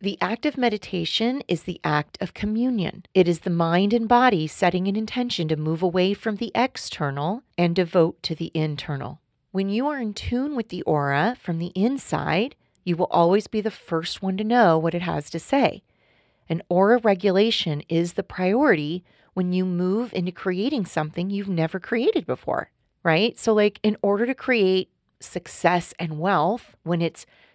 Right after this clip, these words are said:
something you've never had a hand at doing, you must clear out the old thought energy, like imposter syndrome,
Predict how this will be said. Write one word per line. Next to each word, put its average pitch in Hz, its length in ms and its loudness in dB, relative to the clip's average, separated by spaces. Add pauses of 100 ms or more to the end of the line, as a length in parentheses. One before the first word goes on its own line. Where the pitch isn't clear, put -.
something 175 460 -2
you've 160 280 -6
never 165 280 0
had 165 200 0
a 151 60 0
hand 160 360 -2
at 147 220 -6
doing, 196 520 -2 (280)
you 185 160 0
must 185 500 0
clear 208 300 2
out 170 260 0
the 170 140 -8 (100)
old 165 420 2
thought 160 240 -4
energy, 185 580 -4
like 156 340 0 (360)
imposter 196 600 -2
syndrome, 180 760 0